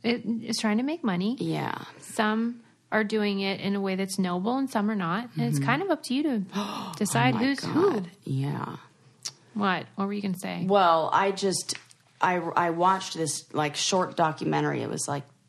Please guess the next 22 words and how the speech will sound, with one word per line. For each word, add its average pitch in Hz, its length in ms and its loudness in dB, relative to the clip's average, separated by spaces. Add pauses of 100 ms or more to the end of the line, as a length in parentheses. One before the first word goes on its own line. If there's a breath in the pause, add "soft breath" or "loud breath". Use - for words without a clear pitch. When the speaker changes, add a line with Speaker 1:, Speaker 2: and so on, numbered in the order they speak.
(300)
Speaker 2:
thirty 151 240 4
minutes 139 340 0
long 139 360 0 (300 loud breath)
on 147 320 2
Vice 147 460 0
News 147 600 0
that 147 160 -2
was 147 300 -2
all 147 220 2
about, 143 520 -2 (580 soft breath)
uh, 147 380 0 (760)
LuLaRoe. 170 1000 0 (240)
Speaker 1:
Yes. 190 560 2 (100)
Speaker 2:
Holy 190 1400 4
crap. 147 840 4
Speaker 1:
It 220 100 4
upset 214 440 0
you. 233 160 0 (160)
Speaker 2:
Whoa, 202 760 10
yeah, 160 420 6
that 180 300 6
company. 143 600 2